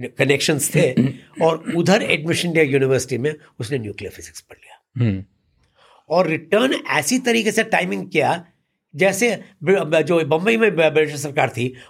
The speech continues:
Speaker 1: उन्होंने सोचा उसने pasteurization सीख के, सीख कर बम्बई आया वापस।
Speaker 2: हम्म। ठीक है।
Speaker 1: तो जब, अ, उसे, जब वो वापस आया,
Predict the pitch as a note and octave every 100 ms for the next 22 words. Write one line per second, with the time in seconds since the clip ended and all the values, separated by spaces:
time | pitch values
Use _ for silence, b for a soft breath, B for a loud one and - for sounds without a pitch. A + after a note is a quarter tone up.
0 | - E3+ F#3 F3+ F3 G3+ F#3 E3 E3 A#2
1 | - C3+ A#2 A2+ A2 A2 A2 F3+ - -
2 | C#3 E3 A#2 F2 - - - - - G#3+
3 | G#3 B2 _ _ _ _ _ _ _ _
4 | - - D3+ - C3 D3 - _ - B
5 | B B _ _ _ _ _ _ _ -
6 | B2+ D3 C#3 B2 C3 D3+ C#3+ - - -
7 | G#2 A2+ G#2+ G2+ A2+ G#2 G#2 G2 A2 G3+
8 | F#3+ A3+ E3+ G2